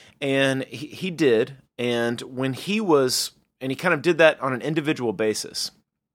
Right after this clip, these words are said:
When he came to me about it, he said, "Man, I wanna brag on, I wanna brag on one of these, these guys." And this was a guy that, that I had, like, you know, just a, a guy that I, that I had discipled when he was kind of in high school and college and stuff like that. He said, "I wanna brag on one of your guys."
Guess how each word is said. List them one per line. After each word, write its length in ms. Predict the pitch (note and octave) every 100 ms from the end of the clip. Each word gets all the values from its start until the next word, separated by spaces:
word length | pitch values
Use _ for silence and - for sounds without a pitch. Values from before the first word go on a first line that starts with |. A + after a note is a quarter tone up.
| _ _ _ _ -
When 140 | D#3+
he 40 | F#3
came 240 | G3 A3
to 80 | G#3+
me 160 | F3 C3
about 320 | G#2 G2+ G2+
it, 180 | G#2 - - - - -
he 100 | D3
said, 200 | C#3+ C#3+
"Man, 220 | C#3 C#3+
I 60 | D#3
wanna 180 | G#3 D#3
brag 440 | A#2 A#2+ A#2 A#2+
on, 400 | A2 G#2+ G#2 A2 _ C3
I 60 |
wanna 160 | F#3+ D#3+
brag 320 | B2 B2 A2+
on 160 | A2 A2
one 120 | A2
of 80 | F#2+
these, 360 | G#2 - - - -
these 180 | G#2+
guys." 360 | - D3 B2+ F#2+
And 120 | A#2
this 120 | D3+
was 220 | F3 C3+ C#3 _
a 80 | A#2+
guy 260 | A2 C3 C#3+
that, 220 | B2 - _
that 320 | A#2 A#2+ A#2 - - - _
I 100 | A#2+
had, 220 | D3 C#3 B2
like, 180 | A2+ - G#2
you 120 | C3+
know, 120 | A#2 F#2+
just 220 | B2 C#3+
a, 80 | G#2+ -
a 80 | A#2+
guy 260 | C3 C#3 D3
that 60 |
I, 140 | C3 A#2
that 160 | A#2+
I 100 | B2
had 100 | B2+
discipled 540 | G2+ - A2+ A2+ A#2+ G#2+
when 100 | G2+
he 100 | A2+
was 140 | G#2
kind 160 | A#2+ G#2+
of 60 |
in 60 | F#2+
high 160 | G#2+
school 240 | A2+ - A2
and 100 | G#2
college 340 | G#2+ G2+ G2+
and 80 | F#2+
stuff 200 | - G2+
like 140 | F#2+
that. 240 | B2 G#2+ -
He 40 |
said, 160 | - C3+
"I 60 |
wanna 160 | D#3+ D#3+
brag 320 | B2 B2 A2+
on 120 | A2
one 120 | G#2+ F#2+
of 40 |
your 100 | F2
guys." 440 | F#2 C#2+ A#1+ -